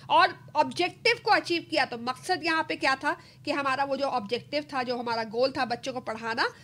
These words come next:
उसके लिए हमने रास्ता कोई भी लिया हो, रास्ता is not important। चाहे वो, अ, टीच Online का channel हो, चाहे वो कोई website हो, चाहे वो,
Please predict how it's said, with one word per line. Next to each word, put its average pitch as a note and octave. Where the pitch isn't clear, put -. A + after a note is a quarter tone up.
उसके F#4
लिए G#4
हमने A4
रास्ता D4
कोई F#4
भी F#4
लिया B3
हो, G#3
रास्ता A#3+
is F4
not D#4
important। A#3+
चाहे C#4+
वो, D4+
अ, C4
टीच B3
Online B3
का A#3
channel B3
हो, F4+
चाहे C#4+
वो D4
कोई D4
website C4
हो, F#4
चाहे D4
वो, F4